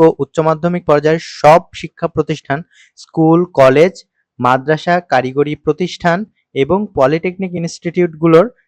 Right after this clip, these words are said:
শ্রেণী কার্যক্রম পরবর্তী নির্দেশ না দেওয়া পর্যন্ত বন্ধের ঘোষণা দেয় শিক্ষা মন্ত্রণালয়। আজ শিক্ষা মন্ত্রণালয়ের এক সংবাদ বিজ্ঞপ্তিতে এই সিদ্ধান্ত জানানো হয়।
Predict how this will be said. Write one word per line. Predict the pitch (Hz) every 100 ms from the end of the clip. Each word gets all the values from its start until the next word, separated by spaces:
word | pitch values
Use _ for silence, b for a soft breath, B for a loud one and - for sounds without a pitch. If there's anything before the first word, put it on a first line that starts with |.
| _
শ্রেণী | - 185 190 202
কার্যক্রম | 165 151 151 175 175
পরবর্তী | 160 143 147 160 180
নির্দেশ | 147 135 139 165 127
না | 123 135
দেওয়া | 160 170
পর্যন্ত | 170 160 170 165 233 277 b b b _
বন্ধের | 123 127 143 180
ঘোষণা | 180 139 127 156 202 330 _ _ _ _ _ _ _ _ _ _ _ _ _ _ _ _ _ _ _ _ _ _ _ -
দেয় | 131 151
শিক্ষা | - 160 - 185
মন্ত্রণালয়। | 170 143 147 120 107 107 110 _ _ _ _ _ _ _ _ _ _ -
আজ | 135 175 -
শিক্ষা | 170 - 190
মন্ত্রণালয়ের | 180 180 185 185 185 190 151 156 -
এক | 135 156 _ _
সংবাদ | - 135 139 160 165
বিজ্ঞপ্তিতে | 135 131 _ _ 135 160 _ 185 180 135
এই | 143 151
সিদ্ধান্ত | 147 131 151 165
জানানো | 139 120 123
হয়। | 131 139